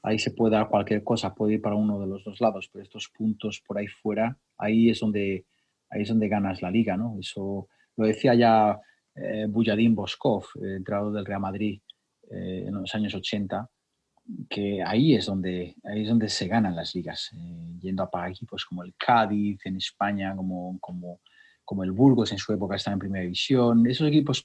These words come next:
pequeños, esos campos difíciles de, de bregar, que es muy difícil, ahí es donde tú ganas la liga, porque si te dejas un puntito ahí,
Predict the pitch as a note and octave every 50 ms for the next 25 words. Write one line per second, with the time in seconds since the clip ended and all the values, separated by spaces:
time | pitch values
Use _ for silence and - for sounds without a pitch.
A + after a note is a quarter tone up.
0 | _ - B2 A2 - - C3+ C3+ C3 B2+ B2 C3 C3 B2 A2+ A2+ A2+ - B2 A#2
1 | A#2 - A#2 G#2+ G2 G#2 G2+ - - - C3 A#2+ - - A2+ G#2 G#2 F#2 G2+ F#2+
2 | - - G#2 G2+ - G2+ F#2 G2 G2+ G2 G2+ A#2+ A#2+ A2+ A2+ A#2 - - G#2 G2
3 | G2+ G#2+ A2 G#2 G2 - - C#3+ C3+ - - - A2+ C3 D3 - _ _ _ _
4 | _ _ _ _ _ _ - A2 B2+ D3+ D3 D3 C3+ A#2+ A2 - A#2 A2 G#2 G2+
5 | G2 F#2 F#2 G2+ C3 C3 G#2+ F2+ - - _ _ _ - _ _ _ _ - D3
6 | - - - - - B2 - A#2 B2 - - C3+ C#3+ D3 C3 A#2+ - - B2 A#2
7 | - B2 A#2 - A#2 A2 A#2 C3+ D3+ D#3 -